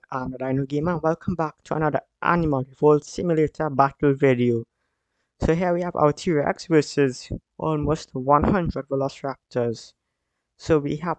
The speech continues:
them in series of waves. So we have one raptor here, then five, ten, fifteen, twenty,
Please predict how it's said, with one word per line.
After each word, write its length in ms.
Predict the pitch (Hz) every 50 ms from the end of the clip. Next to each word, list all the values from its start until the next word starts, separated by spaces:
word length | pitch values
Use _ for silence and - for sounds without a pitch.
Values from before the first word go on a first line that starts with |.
| -
them 160 | 147 147 151
in 120 | 156 165 156
series 480 | - - - - 226 196 165 139 -
of 120 | - 160 -
waves. 640 | - 127 131 139 160 175 - - - - - - -
So 120 | - 151 139
we 80 | 139
have 140 | 135 147 139 _
one 280 | - 127 127 131 135 143
raptor 440 | 143 139 143 139 _ _ - 131 131
here, 300 | 143 156 160 185 214 262 - - - _ _ _ _ _ _ _ _ _ _ _
then 240 | - - 135 135 -
five, 540 | - - - - - 151 170 196 208 - _ _ _ _ _ -
ten, 440 | - 165 156 156 160 170 180 180 - _ _ _
fifteen, 680 | _ - 175 165 - _ - 147 147 156 160 170 190 - - _ _ -
twenty, 680 | - 190 170 147 139 139 - - - 170 175 190 -